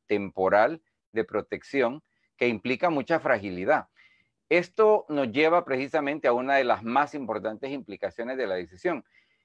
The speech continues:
Esta decisión debe de invitarnos a hacer aún muchos más esfuerzos para tratar de conseguir que el Congreso de los Estados Unidos cambie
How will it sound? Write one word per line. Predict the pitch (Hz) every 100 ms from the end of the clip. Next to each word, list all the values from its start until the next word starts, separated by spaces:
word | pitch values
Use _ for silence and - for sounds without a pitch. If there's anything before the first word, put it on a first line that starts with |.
| _
Esta | 156 165 214
decisión | 208 175 143 175 175 185 - _ _ _ -
debe | 120 151 170 190
de | 175
invitarnos | 151 123 117 - 151 160 175 165 - -
a | 127 127 123 - _
hacer | 120 120 - 160
aún | 160 170 170 160 160
muchos | 202 247 - 131
más | 127 156 160
esfuerzos | 175 175 143 - 170 - _ _ _
para | - 135 127
tratar | 131 123 143 143
de | 151 151
conseguir | 160 156 160 131 151
que | - 131
el | 110
Congreso | 117 113 113 170 208 -
de | 107
los | 98 95
Estados | 95 - 127 139 147
Unidos | 175 151 151 156 _ _ _ _ _
cambie | 160 180 180 117 98 117